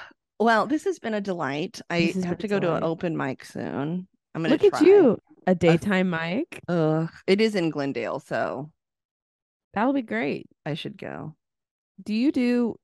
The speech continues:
Speaker 2: since you're new to L A, do you do at open mics, are you doing new jokes or, like, tried and true jokes?
Speaker 1: Um, oh, I don't really, I didn't really have any new jokes until, like, this week. So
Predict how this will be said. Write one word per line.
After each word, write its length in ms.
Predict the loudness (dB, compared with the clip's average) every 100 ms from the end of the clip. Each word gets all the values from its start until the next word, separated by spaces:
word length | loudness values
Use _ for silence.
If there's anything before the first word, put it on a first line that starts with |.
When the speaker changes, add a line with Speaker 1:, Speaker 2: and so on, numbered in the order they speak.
| -10
Speaker 2:
since 260 | -8 -4
you're 160 | 2 2
new 320 | 4 2 0
to 140 | -2
L 240 | -4 -4 -4
A, 140 | -4
do 100 | -4
you 160 | -2 -2
do 220 | 0 0
at 100 | 0
open 280 | -2 -4 -6
mics, 340 | -8 -8 -10 -6
are 60 | 0
you 120 | 2
doing 260 | 4 2 2
new 160 | -2 -2
jokes 440 | -2 -2 -4 -10
or, 80 | -12
like, 220 | -10 -12 _ -14
tried 280 | -8 -6 -6
and 100 | -10
true 200 | -8 -8
jokes? 560 | -8 -8 -10 -12 -20 _ _ _ _ _ _ _ _ -8
Speaker 1:
Um, 800 | -4 -2 0 0 -2 -6 -10 -14 _ _ _ _ _ _ _
oh, 60 | -2
I 60 |
don't 120 | -2
really, 140 | -4 -2
I 60 | 0
didn't 280 | 0 -2 -2
really 220 | -2 0
have 220 | 0 0
any 160 | -2 0
new 160 | -2
jokes 360 | 0 -2 -2 -4
until, 240 | -6 -4
like, 220 | -6 -6 -8
this 220 | -10 -8
week. 360 | -8 -8 -10 -20 _ _ _ _ _ _ _ _ _ _ _ _ _
So 680 | -12 -6 -4 -2 -4 -8 -12